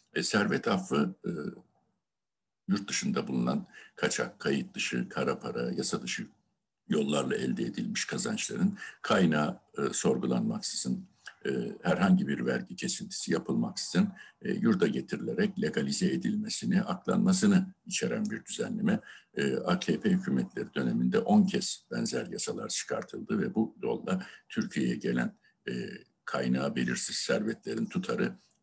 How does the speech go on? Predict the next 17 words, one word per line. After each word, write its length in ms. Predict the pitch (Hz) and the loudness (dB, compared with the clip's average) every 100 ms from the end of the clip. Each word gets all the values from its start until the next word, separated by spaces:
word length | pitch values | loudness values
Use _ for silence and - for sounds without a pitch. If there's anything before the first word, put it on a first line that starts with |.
| - | -2
bilinmiyor. 540 | 135 131 - - - - - - - | 6 6 6 4 0 -6 -18 -12 -4
E, 160 | 78 | -2
son 260 | - 110 98 | 2 6 6
dönemde 320 | 73 73 69 | 6 4 2
özellikle 600 | 65 65 - - 90 - | 0 -2 -4 -2 2 2
kara 280 | - - - | 0 -2 -2
para 220 | - - | -2 -2
o-, 200 | - - - | -4 -8 -6
ile 200 | - 57 | -2 -2
ilgili 340 | 55 - - | -2 -4 -6
ortaya 380 | - 113 - 117 | -4 -6 -4 -6
atılan 320 | - - 117 - | -6 -8 -10 -10
iddialar, 580 | - - - - - | -8 -6 -4 -2 -4
patlak 460 | - - - - - | -6 -8 -6 -6 -2
veren, 280 | 58 - - - | -2 -2 -6 -10
e, 60 | 117 104 - - | -8 -8 -8 -4
olaylar 480 | 110 107 - 104 | -4 -4 -2 -2